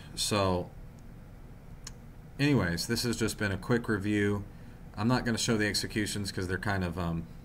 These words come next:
embarrassing. Uh, but anyways, gotta remember, I have to remember, uh, times of the day, um, your d-, yeah, yeah, your,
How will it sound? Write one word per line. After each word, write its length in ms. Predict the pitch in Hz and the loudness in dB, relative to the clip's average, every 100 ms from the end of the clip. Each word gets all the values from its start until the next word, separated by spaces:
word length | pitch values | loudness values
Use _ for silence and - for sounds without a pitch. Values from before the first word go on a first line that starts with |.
| - - - - - - - - - - - | -16 -16 -16 -14 -14 -14 -14 -14 -14 -8 -2
embarrassing. 600 | 107 98 117 - 156 165 - - - - - - - - - - - | 2 6 4 4 -2 -6 -10 -14 -16 -14 -14 -14 -14 -14 -14 -14 -4
Uh, 380 | 113 104 101 95 - - - 101 | 2 4 6 4 0 -10 -10 2
but 220 | 110 98 | 4 4
anyways, 560 | 120 107 87 78 - - - - - - - - - - | 4 4 4 0 -6 -10 -16 -16 -16 -16 -16 -18 -16 -6
gotta 220 | 120 123 135 | 2 6 6
remember, 540 | 131 123 113 110 107 - - | 6 6 6 4 0 -6 -2
I 140 | 107 | 4
have 180 | 113 107 | 6 4
to 100 | - | 2
remember, 500 | 101 98 92 92 87 - - - - - - - - - | 0 2 2 2 0 -6 -14 -14 -14 -14 -16 -16 -14 -8
uh, 240 | 98 90 85 - - - - - - | -2 0 0 -4 -14 -16 -16 -12 -2
times 300 | 120 110 101 | 2 4 2
of 100 | 95 | 0
the 80 | |
day, 540 | 92 113 110 107 104 101 - - - - - - - - - | 4 6 8 6 4 -2 -12 -16 -16 -16 -14 -16 -16 -14 -10
um, 360 | 90 85 82 - - - - - - - | -6 -4 -4 -8 -14 -16 -16 -16 -12 -4
your 140 | 101 | -2
d-, 120 | 95 - | -2 -2
yeah, 240 | 101 90 - | 0 0 0
yeah, 140 | 90 | 0
your, 240 | 85 90 | 0 -2